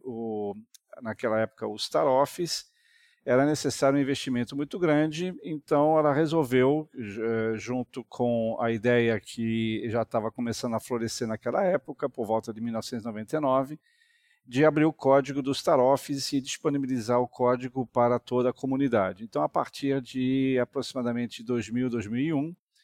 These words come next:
o antigo código do, do Star Office foi, é, disponibilizado como, é, pelo nome de Open Office e aberto a qualquer pessoa que quisesse desenvolver. A própria Sun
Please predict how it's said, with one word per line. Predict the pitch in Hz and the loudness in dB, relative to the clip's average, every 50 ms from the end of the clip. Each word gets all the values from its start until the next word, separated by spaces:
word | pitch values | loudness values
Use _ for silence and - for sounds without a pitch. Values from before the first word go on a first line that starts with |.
| _ _ _ _ _ _ _ - | _ _ _ _ _ _ _ -4
o | - 143 135 135 131 131 127 127 127 123 123 123 120 117 120 120 | 0 2 4 4 4 4 4 4 4 4 2 2 2 2 2 2
antigo | 127 127 - - 190 165 170 156 | 0 0 -2 -4 -4 -4 -4 -4
código | - - 147 131 127 120 117 113 123 127 | 0 2 4 4 6 4 2 -2 -2 -2
do, | 117 107 120 120 117 117 113 113 113 113 113 | -2 0 0 0 2 2 2 0 0 0 -2
do | 104 110 117 | -4 -6 -8
Star | - - - 156 131 | -6 0 2 4 4
Office | 120 120 131 131 - - 151 143 - | 6 4 4 2 0 -4 -6 -4 -6
foi, | - - - 131 127 127 131 127 135 135 131 127 | -8 -4 0 2 4 4 4 4 2 0 -2 -2
é, | - 123 117 113 | 0 0 0 -2
disponibilizado | - - - - 156 131 123 123 120 120 104 - 127 120 123 127 135 135 - _ _ _ | -4 -6 -4 -4 -2 -2 0 0 -2 -2 0 2 2 4 4 2 0 -4 -8 _ _ _
como, | - - 127 127 127 127 127 131 135 131 127 123 123 | -8 -6 -4 -2 -2 0 0 0 0 0 -2 -2 -4
é, | 117 113 | -4 -2
pelo | - - 135 127 120 | -2 0 0 0 0
nome | 123 131 131 131 | 0 0 0 0
de | 117 120 131 - | -2 -4 -4 0
Open | 165 151 151 - 156 139 | 2 2 2 2 2 2
Office | 120 110 113 117 - - 160 165 170 - - - - - | 2 2 2 2 0 -2 -6 -6 -6 -6 -8 -8 -8 -4
e | 151 135 131 139 147 151 | -2 0 2 2 2 2
aberto | 147 143 113 104 120 123 131 123 - - - 151 151 151 151 - | 2 0 0 2 2 2 2 0 -2 -6 -6 -4 -2 -2 -4 -4
a | - 135 127 127 127 131 127 - _ _ | -4 -2 2 2 2 2 2 -2 _ _
qualquer | - - 123 117 - - 139 - | -4 -2 -2 -2 -2 -6 -6 -6
pessoa | - 139 - - 131 123 | -6 -8 -8 -8 -10 -10
que | - - | -10 -14
quisesse | - - 143 117 107 120 120 110 - | -12 -10 -8 -4 -2 -2 -2 -2 -4
desenvolver. | - 117 117 127 120 131 147 139 113 107 95 95 - _ _ _ _ _ _ _ _ _ _ _ _ _ _ _ - | -10 -8 -6 -4 -2 0 0 0 0 -2 -2 -4 -6 _ _ _ _ _ _ _ _ _ _ _ _ _ _ _ -4
A | 127 117 117 117 117 110 | -2 0 2 2 0 0
própria | - - 139 147 - - 147 127 | 0 0 0 0 2 2 0 -2
Sun | - - - - | -2 -2 -2 0